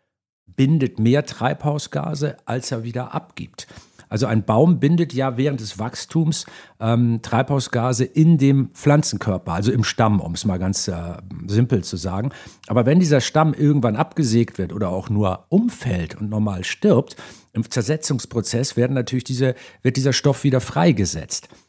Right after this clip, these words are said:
Das heißt, es ist wirklich nur ein Speicher und kein Verschwinden. Und wenn ein Wald krank ist, das heißt, seine Biomasse insgesamt nicht zunimmt, sondern der nur so vor sich,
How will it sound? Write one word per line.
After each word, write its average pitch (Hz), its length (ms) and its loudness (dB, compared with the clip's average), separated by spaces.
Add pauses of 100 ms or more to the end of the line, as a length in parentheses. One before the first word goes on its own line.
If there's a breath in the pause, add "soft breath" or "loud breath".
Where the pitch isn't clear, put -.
(100)
Das - 120 -6
heißt, 135 160 0
es 135 140 0
ist 123 120 -4
wirklich 135 220 -2
nur 127 140 2
ein 107 140 -2
Speicher 156 680 2
und 110 140 -6
kein 120 220 0
Verschwinden. 143 920 2 (440 loud breath)
Und 107 140 0
wenn 143 120 4
ein 127 220 2
Wald 110 320 -2
krank - 500 2
ist, - 240 -6 (220 soft breath)
das 107 140 -4
heißt, 120 240 -2
seine 113 200 0
Biomasse 123 640 2
insgesamt 127 880 0
nicht 104 260 -4
zunimmt, 151 520 4 (280 loud breath)
sondern 127 220 4
der 123 100 6
nur 156 200 6
so 143 120 4
vor 156 240 2
sich, 123 260 -2